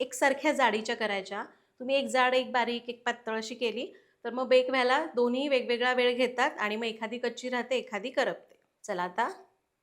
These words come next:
तुमच्याशी बोलून झालंय, तुम्हाला सांगून झालंय, निवांत बसते खाली आणि सगळ्या कुकीज अशाच करून घेते.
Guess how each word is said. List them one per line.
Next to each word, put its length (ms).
तुमच्याशी 680
बोलून 400
झालंय, 380
तुम्हाला 260
सांगून 420
झालंय, 320
निवांत 340
बसते 420
खाली 440
आणि 160
सगळ्या 320
कुकीज 340
अशाच 340
करून 300
घेते. 360